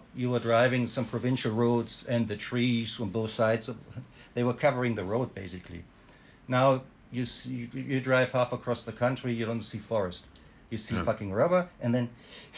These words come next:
Speaker 1: <laughs> and then, uh, yeah, it's, uh, it's pretty sad. It, it went away rapidly,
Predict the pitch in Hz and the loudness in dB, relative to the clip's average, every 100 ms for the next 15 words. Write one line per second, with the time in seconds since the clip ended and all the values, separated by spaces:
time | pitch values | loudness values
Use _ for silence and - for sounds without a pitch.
0 | - 180 - 180 - 131 - - - - | 4 4 6 4 2 -10 -12 -16 -16 -10
1 | 131 127 131 131 127 120 117 - - - | -2 2 4 6 4 4 2 -4 -18 -20
2 | - - - - - - - - 92 87 | -20 -20 -20 -20 -20 -20 -20 -10 -6 -6
3 | - - - - - - - - - 135 | -10 -20 -20 -20 -20 -20 -20 -20 -12 -10
4 | 123 - - 123 117 113 107 90 - - | -6 -4 -2 2 4 4 2 -2 -12 -20
5 | - - - - 117 95 - 123 82 76 | -20 -18 -12 -8 -6 -8 -4 -2 -2 -4
6 | 90 - - - - 110 - - 131 143 | -14 -18 -20 -20 -16 -16 -12 -2 4 4
7 | 123 123 113 98 117 110 104 98 110 | 4 2 2 0 -2 -2 -8 -8 -10